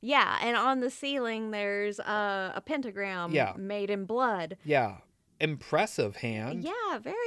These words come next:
Speaker 2: I mean, if anything,
Speaker 1: impressive.
Speaker 2: I'm almost rooting for the hand at
Speaker 1: <laughs>
Speaker 2: this point.
Speaker 1: Yeah, it makes fast work.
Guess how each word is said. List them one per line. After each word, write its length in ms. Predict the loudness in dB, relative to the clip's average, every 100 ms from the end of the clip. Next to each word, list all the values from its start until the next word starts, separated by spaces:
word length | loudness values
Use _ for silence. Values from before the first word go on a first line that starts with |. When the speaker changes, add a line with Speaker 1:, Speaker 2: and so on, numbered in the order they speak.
| 0
Speaker 2:
I 100 | 2
mean, 140 | 2
if 200 | 0 0
anything, 120 | 2
Speaker 1:
impressive. 180 | 2 2
Speaker 2:
I'm 120 | 2
almost 300 | 0 -2 -4
rooting 300 | -2 0 -2
for 160 | -2 -2
the 100 | 2
hand 280 | 2 0 -2
at 80 | -4
Speaker 1:
<laughs> 0 |
Speaker 2:
this 160 | -2
point. 300 | 2 0 2
Speaker 1:
Yeah, 240 | 0 0 0
it 200 | -2 -6 -16 -12
makes 400 | -6 -6 -6 -6
fast 380 | -2 -2 -2 -6
work. 340 | -4 -4 -6